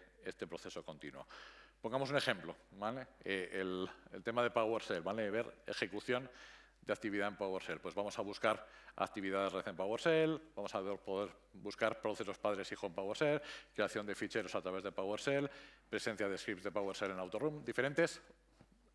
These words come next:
indicios que nos puedan llevar a que pueda haber una, una amenaza. Veamos aquí el ejemplo detallado.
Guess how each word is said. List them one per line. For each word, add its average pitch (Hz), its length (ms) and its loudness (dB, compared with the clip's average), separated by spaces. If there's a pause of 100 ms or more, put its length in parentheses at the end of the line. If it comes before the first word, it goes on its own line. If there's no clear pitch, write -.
(160)
indicios 180 540 0 (160)
que - 100 -4
nos 117 120 0
puedan 135 300 4
llevar 135 300 4 (480)
a 104 100 0
que 101 80 -4
pueda 104 180 4
haber 104 240 2 (140)
una, 87 420 -8 (240)
una 87 140 -8
amenaza. 71 420 -10
Veamos 135 300 4
aquí 143 160 4 (180)
el 127 160 4
ejemplo 120 320 2
detallado. 92 420 -2